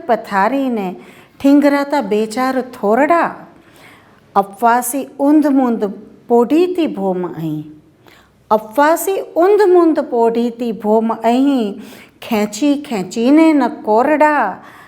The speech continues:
આંબાના વન એની આંખોમાં સિંચ્યા, આંબાના વન એની આંખોમાં સિંચ્યા,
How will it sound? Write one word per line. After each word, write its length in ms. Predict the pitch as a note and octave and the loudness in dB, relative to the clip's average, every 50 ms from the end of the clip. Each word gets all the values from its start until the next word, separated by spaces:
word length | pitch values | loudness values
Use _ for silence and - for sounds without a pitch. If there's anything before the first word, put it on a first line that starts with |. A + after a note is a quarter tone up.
| - _ _ _ _ _ | -20 _ _ _ _ _
આંબાના 680 | - F#3 F#3 F#3 F#3+ F#3+ G3 A#3 B3 C4+ C#4+ D4 D#4+ D#4 | -8 -6 -4 -2 0 0 2 2 2 2 2 2 2 2
વન 440 | D4+ A3+ G3+ G3 A3 C4 D4 D4 D4 - | 0 -2 -2 -2 -2 -2 -2 -2 -4 -2
એની 360 | B3 C4 D4 E4 D#4 - - - | 0 2 2 0 0 -4 -8 -8
આંખોમાં 680 | F#3 F#3 F#3 F#3 - - - D#4 F4 F#4 F4+ E4 D4 - | -6 -6 -6 -8 -6 -2 0 2 2 2 2 0 0 0
સિંચ્યા, 480 | - - G3+ F3 - - - - - - - - _ _ _ _ _ _ _ _ - - - - - _ _ _ | -4 -6 -8 -8 -8 -10 -12 -16 -16 -18 -20 -20 _ _ _ _ _ _ _ _ -20 -20 -20 -20 -20 _ _ _
આંબાના 680 | - G#3+ G#3 G#3 A3 A#3 C4 D4 E4 F4+ F4 F4+ F4+ F4 | -6 -4 -2 0 2 4 4 4 4 4 4 4 2 2
વન 420 | - D4+ C#4+ D4+ E4 E4+ E4 - - | 2 0 0 0 0 -2 -4 -6 -6
એની 360 | A3+ A#3 B3 C4 C4+ - - - | -4 -2 -2 -2 -4 -6 -8 -8
આંખોમાં 680 | F#3 F3+ F#3 F#3 - - C4+ C#4+ D4 C#4+ C4+ A3+ F#3+ | -8 -8 -8 -10 -4 -2 0 2 2 2 0 0 -2
સિંચ્યા, 640 | F#3+ - - G3+ - - - C4 B3 A#3 G#3+ F#3 | -4 -6 -8 -10 -10 -8 -2 0 2 2 2 0